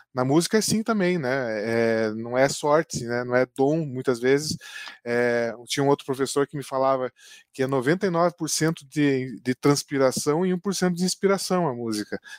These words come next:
né, precisa treinar, precisa praticar reiteradas vezes, pra que no momento da execução, no momento da, da performance, da, ao vivo, né, aquela execução seja simples, seja fácil,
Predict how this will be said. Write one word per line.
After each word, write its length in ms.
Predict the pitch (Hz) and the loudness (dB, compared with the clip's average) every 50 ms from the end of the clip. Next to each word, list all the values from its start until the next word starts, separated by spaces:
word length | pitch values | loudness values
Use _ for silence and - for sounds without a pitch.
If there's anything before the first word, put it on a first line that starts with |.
| - _ _ | -20 _ _
né, 140 | 117 117 | 0 0
precisa 560 | - - 120 - - 131 127 135 156 165 170 165 - _ - - _ _ | 0 0 -4 -2 -2 -2 2 4 4 4 4 2 -4 _ -20 -20 _ _
treinar, 480 | - 143 139 131 127 123 120 131 151 - | -4 -2 -2 -2 -2 0 0 0 0 0
precisa 320 | - - - 139 139 135 | -2 -6 -4 -2 -2 -2
praticar 680 | - 139 135 - - 123 - _ - 120 127 143 160 160 _ _ _ _ _ | 0 0 0 0 -2 -10 -10 _ -2 0 0 0 0 -4 _ _ _ _ _
reiteradas 720 | - 143 147 - - 143 131 131 131 139 143 147 143 120 104 | -6 -6 -6 -4 -4 -2 0 2 0 0 0 -2 -4 -2 -2
vezes, 460 | 117 127 135 147 151 160 170 - - - - - - - - _ | -2 0 0 0 0 -2 -4 -6 -6 -8 -10 -16 -16 -18 -2 _
pra 120 | 160 156 | 0 0
que 400 | - - - 190 196 190 175 - | 0 -2 -2 0 2 2 0 0
no 200 | 151 156 156 170 | -4 -4 -4 -2
momento 420 | 180 190 190 180 170 196 208 - 185 | 0 0 0 0 0 -2 -2 -4 -4
da 180 | 165 180 160 | -2 0 0
execução, 560 | 151 147 147 151 - _ - - - 156 190 196 | 0 0 -2 -6 -8 _ -8 4 4 6 6 6
no 80 | 180 | 4
momento 440 | 156 139 135 135 147 165 - - 147 | 0 0 0 0 0 0 -2 -6 -8
da, 300 | 131 135 127 123 120 113 | -2 0 0 0 0 0
da 120 | 110 120 | -2 -6
performance, 800 | 117 - 139 123 113 - - 139 139 156 175 160 143 - - 113 | -2 0 -2 -2 -2 -2 0 4 6 6 6 4 0 -6 -6 0
da, 360 | 123 120 120 117 117 113 98 | 2 2 2 2 0 -2 -2
ao 140 | 110 113 117 | 0 0 0
vivo, 340 | 110 131 170 220 185 165 147 | 0 2 2 2 2 2 0
né, 220 | 139 147 180 202 - _ - - - - _ _ | 0 2 0 0 -2 _ -20 -20 -20 -20 _ _
aquela 420 | 123 123 - 151 147 151 156 160 | -10 -8 -4 -2 0 2 2 0
execução 460 | 156 147 156 160 - - - 165 160 | 0 -2 -6 -8 -8 -4 -2 -2 -2
seja 280 | 160 - 160 151 170 170 | 0 -2 0 2 2 2
simples, 440 | - - - - 240 233 - 117 - | 2 2 0 0 -2 -2 -4 -8 -4
seja 240 | - 131 139 175 - | -4 -2 -2 -2 2
fácil, 420 | - 196 196 185 - - - | 4 2 4 4 2 -4 -8